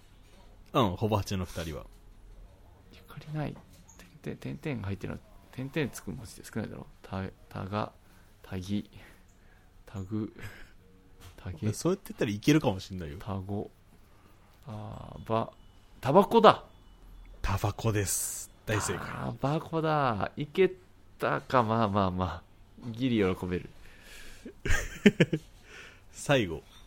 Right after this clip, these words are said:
Speaker 1: 翔太郎のロ。
Speaker 2: ロ。ロって少なそうだけどな。
Speaker 1: そうだね。
Speaker 2: 日本、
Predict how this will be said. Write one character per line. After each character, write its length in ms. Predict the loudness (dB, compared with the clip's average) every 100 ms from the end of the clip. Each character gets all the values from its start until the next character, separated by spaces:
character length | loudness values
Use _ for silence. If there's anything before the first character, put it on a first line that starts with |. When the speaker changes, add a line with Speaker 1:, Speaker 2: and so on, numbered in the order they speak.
| -20
Speaker 1:
翔 240 | -8 -4 -2
太 180 | 0 0
郎 160 | 0
の 140 | 0 0
ロ。 280 | 4 4 2 -12 -20 -20 -14
Speaker 2:
ロ。 300 | 0 4 4 2 -16 -20 -20 -12
ロ 200 | -8 -8
っ 40 | -10 -18 -6
て 160 | -4 -4 -10 -20 -20 -20 -20 -20 -20 -18 -18 -14
少 80 | -6
な 220 | -4 -2
そ 240 | -4 -4 -4
う 20 |
だ 100 | -4
け 60 | -8
ど 100 | -8
な。 580 | -6 -6 -6 -8 -10 -12 -20 -20 -20 -20 -14
Speaker 1:
そ 220 | 0 2
う 20 |
だ 120 | 2 -2
ね。 240 | -6 -8 -14 -20 -20 -12
Speaker 2:
日 180 | -10 -8
本、 260 | -10 -12